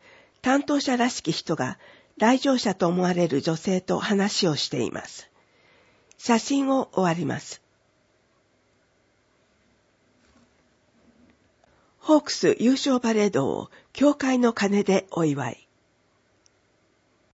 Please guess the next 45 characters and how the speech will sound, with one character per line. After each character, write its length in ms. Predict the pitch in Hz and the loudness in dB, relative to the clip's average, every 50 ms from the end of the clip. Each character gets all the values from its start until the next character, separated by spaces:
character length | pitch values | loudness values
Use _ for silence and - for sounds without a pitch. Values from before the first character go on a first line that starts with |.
| _ _ _ | _ _ _
四 140 | - 202 208 | 4 6 6
年 220 | 269 302 320 285 | 8 6 6 4
ぶ 120 | 269 277 | 2 2
り 100 | 269 262 | 2 2
に 240 | 247 233 220 165 104 | 4 4 2 2 2
リ 180 | 156 226 262 269 | 2 4 4 4
ー 20 | |
グ 120 | - 277 262 | 4 4 4
優 140 | 247 262 | 4 4
勝 260 | 254 240 - 220 175 156 | 2 2 2 4 4 4
を 60 | 160 | 4
果 120 | - 196 | 2 0
た 180 | - - 180 185 | 0 0 -2 -2
し 140 | - - - | -2 -2 0
た 240 | 156 135 - - - - | 0 0 0 -2 -6 -12
福 240 | - - - - 302 | -20 -6 2 4 4
岡 320 | 285 277 - 190 165 - | 4 4 4 0 -2 0
ソ 140 | - - 208 | 0 0 -2
フ 100 | - - | 0 0
ト 80 | - 294 | 0 0
バ 140 | - 269 | 2 0
ン 40 | 277 | 0
ク 140 | - - 254 | 0 -2 0
ホ 140 | - 269 247 | 2 2 2
ー 20 | |
ク 100 | - - | 2 0
ス 140 | - - 185 | -2 0 2
の 80 | 160 - - | 2 2 2
優 140 | 185 226 254 | 2 2 2
勝 260 | 247 - 277 254 240 | 2 2 2 2 2
パ 140 | - 226 220 | 2 2 2
レ 120 | 220 202 | 2 2
ー 40 | 180 | 2
ド 120 | 147 135 113 | 2 0 -2
が、 220 | 90 95 101 - - - - - - _ _ - | -2 -4 -8 -12 -16 -20 -20 -20 -20 _ _ 4
十 160 | 196 240 277 | 6 6 6
一 220 | 285 277 - 254 | 6 4 2 0
月 260 | 240 226 220 - - - | 0 0 2 0 0 2
二 160 | 220 254 277 | 4 4 4
十 200 | 254 247 202 180 | 4 4 4 6
四 160 | 160 160 156 | 6 4 2
日 340 | - _ - 160 143 - - - - | 0 _ -2 -2 -2 -2 -2 -4 -4
日 300 | 175 170 - - 214 208 | -4 -2 -2 0 2 2
曜 240 | 180 151 - - - _ _ | 2 2 0 -6 -12 _ _
に 220 | 196 196 190 - | 2 4 4 4